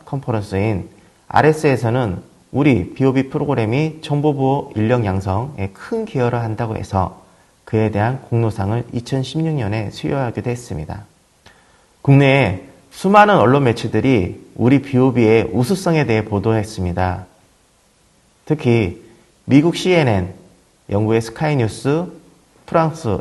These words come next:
에이에프피 통신 등에서 비오비를 직접 취재를 해서 갖고 그 결과를 직접 보내줘서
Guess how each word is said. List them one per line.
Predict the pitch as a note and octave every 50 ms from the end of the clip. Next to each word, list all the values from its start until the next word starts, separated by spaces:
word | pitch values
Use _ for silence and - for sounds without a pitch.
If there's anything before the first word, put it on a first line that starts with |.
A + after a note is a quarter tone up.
| - -
에이에프피 | G#2+ A2+ B2+ B2+ - C3 - - A#2+ -
통신 | - A#2+ A2+ A#2 A#2+ A2+
등에서 | G2+ F#2+ F#2+ F#2+ F#2+ A2+ A2 G#2+ F#2+ F2+ - - - - _ _ _ _
비오비를 | - C3+ C#3+ D3+ C#3+ D3 B2+ A#2 F2+ - - - -
직접 | - A#2 A2 - B2 B2 - -
취재를 | - F3 E3+ E3 D#3+ D#3+ D3 D3
해서 | D3+ D3+ D3+ D3
갖고 | - G2 - - - G#2 G2+ F2+ F2 F#2 - - _
그 | - - A#2+ A2
결과를 | - A2+ G2 F#2+ F#2+ A2 G2+ F#2+ G2 G2 A2+ C3 C#3 -
직접 | - - - - B2 -
보내줘서 | - G2+ G2 F#2+ F2 F2+ F2+ - G#2+ G2 F#2 G2